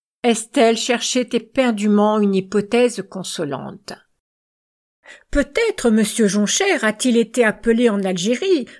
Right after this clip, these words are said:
près des siens, insinua-t-elle. En ce cas, il nous eût prévenus, fût-ce par dépêche. Une lettre, un télégramme même,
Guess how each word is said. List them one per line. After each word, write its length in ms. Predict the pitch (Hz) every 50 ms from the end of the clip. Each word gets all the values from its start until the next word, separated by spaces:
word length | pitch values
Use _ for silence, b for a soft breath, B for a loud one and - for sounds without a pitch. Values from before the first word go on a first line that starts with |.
| B B
près 180 | - - 220 208
des 160 | 180 240 254
siens, 560 | - - - - 403 403 370 262 208 202 - _ _ -
insinua-t-elle. 1200 | 220 233 - - - 220 214 208 202 196 190 185 190 - - 196 175 170 165 165 160 160 175 - _ _ _ _ _ _ _ _ _ _ _ _ _ _ _ _ -
En 120 | 233 226 -
ce 200 | - - 220 202
cas, 380 | 208 - - 302 320 349 370 B B B B B
il 160 | 311 285 247
nous 300 | 240 208 202 170 180 185
eût 80 | 180
prévenus, 760 | - - - 180 170 170 196 247 311 359 415 359 262 208 208 B B B B
fût-ce 500 | B - - - 226 - - - - 220
par 260 | 214 - 185 165 175
dépêche. 680 | 190 247 247 - - 180 151 147 135 - - - - - 185 - _ _ _ _ _ _ _ _ _ _ _ _ -
Une 240 | 202 190 185 190 208
lettre, 540 | 214 247 277 277 277 269 269 269 - 285 269 B B B B
un 160 | - 196 185
télégramme 840 | 190 - - 202 185 180 175 185 208 202 247 277 269 240 202 175 165
même, 480 | 175 196 240 269 277 277 277 277 277